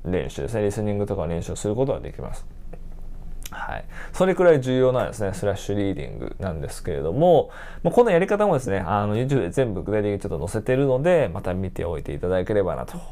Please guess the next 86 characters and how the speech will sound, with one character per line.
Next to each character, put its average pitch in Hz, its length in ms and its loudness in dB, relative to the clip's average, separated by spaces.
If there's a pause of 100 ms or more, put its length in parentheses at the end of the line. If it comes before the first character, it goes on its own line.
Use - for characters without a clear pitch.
思 82 220 -2
い 73 80 -4
ま 73 140 -4
す。 - 480 -8
ト 139 80 2
ー 123 40 6
イ - 20 -2
ッ - 40 -4
ク 98 60 -6
の 90 60 -6
教 104 140 0
材 110 120 2
を - 20 -10
使 - 160 -2
っ 160 40 2
て 170 60 2
ど 131 80 4
う 104 40 4
い - 20 -4
う 104 40 -4
ふ - 20 -6
う - 20 -6
に 62 80 -8
や 64 100 -6
る 62 100 -6
か - 280 -8
で 73 100 -6
す - 140 -8
ね。 107 280 2 (840)
は 80 300 -4
い。 - 100 -8 (420)
で、 180 520 6
ま 139 340 6
あ、 123 220 6
あ - 20 8
の、 123 300 6
こ 208 100 4
の 214 480 6 (180)
三 165 180 2
つ 208 160 -2
の 147 160 4
原 110 240 4
因 110 100 -2
で 95 80 -4
す - 60 -8
よ 80 100 -2
ね。 165 320 2
三 147 100 -2
つ - 100 -8
の 175 140 4
原 131 40 4
因、 123 600 4 (320)
え 101 480 6
ー、 - 20 2
の 104 120 0
と 107 100 -4
こ 113 140 2
ろ 107 160 4
で、 151 340 6 (240)
え 98 300 0
ー、 - 20 0
ま 170 80 4
あ、 160 40 0
こ 180 120 -4
の 160 80 2
語 196 180 6
彙 202 60 4
文 185 300 2
法 156 260 4
速 160 240 -2
度 87 140 2
と 135 140 2
ス - 100 -12
ピ 151 100 0
ー 143 80 4
ド 143 100 2
処 160 140 0
理 139 80 0
っ 113 40 -4
て - 100 -10
い 73 40 -4
う - 40 -10
と 104 100 -6
こ 127 140 0
ろ 135 140 4
が、 151 340 4